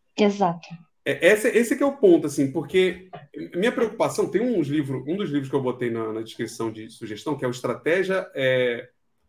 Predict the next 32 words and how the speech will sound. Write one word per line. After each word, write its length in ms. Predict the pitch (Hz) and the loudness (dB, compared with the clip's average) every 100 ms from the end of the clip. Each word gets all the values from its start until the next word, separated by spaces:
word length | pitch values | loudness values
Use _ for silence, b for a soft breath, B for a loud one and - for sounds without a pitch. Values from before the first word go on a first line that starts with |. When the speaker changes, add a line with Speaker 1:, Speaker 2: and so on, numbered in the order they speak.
| _ _ _ _ _ _ _ _ | _ _ _ _ _ _ _ _
Speaker 2:
Estratégia 420 | - 104 - 131 | -18 -10 -6 -2
Baseada 380 | 127 117 120 120 | -2 -2 -2 -2
em 40 | |
Design. 400 | 120 110 95 87 82 _ _ | -2 -4 -6 -12 -16 _ _
É 40 | 113 | -4
um 40 | |
livrinho 260 | 131 123 147 | -2 0 0
bem 120 | 175 | 2
legal, 400 | 208 127 147 165 | 2 4 4 4
que 80 | 143 | 2
é, 440 | 135 127 123 120 - - | 6 6 4 -2 -10 -10
é, 220 | 120 - - - | -10 -10 -12 -4
é, 260 | 123 127 131 - | -4 -4 -6 -14
é 80 | |
fruto 340 | - - 147 170 | -10 -6 -4 -4
de 160 | 135 | 0
uma, 540 | 151 151 147 135 127 123 | 0 2 2 2 0 -4
de 100 | 120 | -6
um 80 | 131 | -4
T 120 | 143 | -4
C 160 | 147 | -4
C, 240 | 135 - 127 | -6 -6 -6
de 100 | 120 | -2
um 80 | 120 | -2
mestrado 640 | 120 - 104 101 98 - _ _ | -4 -6 -6 -6 -10 -16 _ _
ou 80 | 110 | -8
doutorado, 420 | 110 - 107 95 | -6 -4 -4 -6
se 80 | - | -8
eu 60 | 110 | -4
não 60 | |
me 60 | 117 | -4
engano. 260 | 110 98 | -4 -8